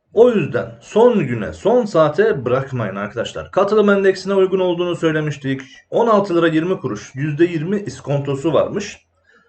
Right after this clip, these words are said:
Bireysel eşit dağıtım, T bir, T iki bakiye kullanılamaz. Yani aynı gün sattığınız parayla, hissenin parasıyla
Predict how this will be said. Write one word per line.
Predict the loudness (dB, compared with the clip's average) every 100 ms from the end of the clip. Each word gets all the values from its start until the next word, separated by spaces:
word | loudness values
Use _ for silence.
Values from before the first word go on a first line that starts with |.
| _
Bireysel | 0 4 6 6 4
eşit | 4 2
dağıtım, | 4 4 2 -4 -4
T | 0 2 2
bir, | 0
T | 0 -2
iki | -2
bakiye | -2 0 -2 -6 -6
kullanılamaz. | -8 -4 -2 0 -2 -2 -2
Yani | 0 0 0
aynı | -2 0 0 0
gün | -2 -6 -4
sattığınız | -2 -2 -6 -12 -12 -14 -6
parayla, | -2 2 2 0 -4 -8 _ _
hissenin | -8 -4 -6 -4
parasıyla | -2 -2 -2 -4 -4 -4